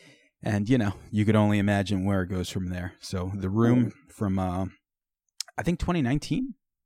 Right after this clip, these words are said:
or maybe I saw it this year. Um, very cool, psychological, just, man,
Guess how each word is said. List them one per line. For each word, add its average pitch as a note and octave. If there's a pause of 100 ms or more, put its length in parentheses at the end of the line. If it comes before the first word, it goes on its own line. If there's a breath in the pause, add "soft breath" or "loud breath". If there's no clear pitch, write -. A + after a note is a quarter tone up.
(440)
or -
maybe C#3
I B2+
saw B2+
it G2
this A#2
year. C3+ (480 soft breath)
Um, F2+ (880)
very A#2+
cool, G#2 (560)
psychological, G2+ (360)
just, -
man, F#2+